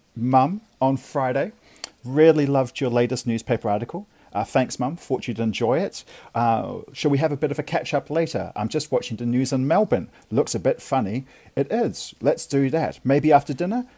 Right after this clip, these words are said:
Sounds good. All right, talk to you then. I give it, uh, four out of five. She could have been funnier. She is my mum. <laughs> Dad, son, can you send through the thing you mentioned in your last call? Sure, Dad.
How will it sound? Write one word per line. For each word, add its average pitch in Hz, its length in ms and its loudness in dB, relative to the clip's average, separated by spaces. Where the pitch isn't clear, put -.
Sounds 240 540 0
good. 143 480 0
All 196 100 4
right, 151 220 0
talk - 220 -4
to 156 120 -2
you 165 100 4
then. - 320 0
I 214 100 4
give 156 220 0
it, 147 280 2
uh, 107 280 0
four 190 420 0
out 139 120 6
of 127 60 0
five. 95 360 0
She 127 140 -6
could 151 160 -2
have 139 100 -6
been 123 160 2
funnier. 85 460 -2
She 101 180 -4
is 120 380 -2
my 101 160 -2
mum. 92 240 -4
<laughs> 240 100 -12
Dad, 170 440 6
son, 202 480 6
can 170 160 0
you 175 100 -2
send 202 320 0
through 185 200 2
the 165 100 2
thing 165 280 2
you 147 120 2
mentioned 127 580 2
in 135 120 4
your 127 160 6
last 117 280 4
call? - 380 -4
Sure, 175 340 2
Dad. 101 340 0